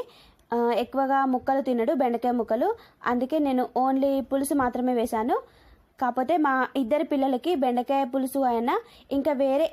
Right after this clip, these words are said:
ఏదైనా పులుసులు అయినా చాలా ఇష్టం అండి. మనం పులుసులోకి ఫస్ట్ ఇలా అన్నం వేసుకొని పులుసు దానిపైన వేసుకుంటే చాలా బాగుంటుందండి. నేనైతే ఇలా చేస్తాను. అలాగే మేము అన్నం తినడం కూడా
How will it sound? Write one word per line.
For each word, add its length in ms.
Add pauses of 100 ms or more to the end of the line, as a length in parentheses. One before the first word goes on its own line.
(100)
ఏదైనా 360
పులుసులు 320
అయినా 140 (120)
చాలా 340
ఇష్టం 280
అండి. 180 (920)
మనం 180 (120)
పులుసులోకి 580
ఫస్ట్ 280 (180)
ఇలా 160 (180)
అన్నం 260
వేసుకొని 400 (360)
పులుసు 320
దానిపైన 480
వేసుకుంటే 320 (120)
చాలా 360
బాగుంటుందండి. 560 (960)
నేనైతే 340 (100)
ఇలా 140 (100)
చేస్తాను. 420 (1900)
అలాగే 280 (120)
మేము 160 (160)
అన్నం 300
తినడం 340
కూడా 140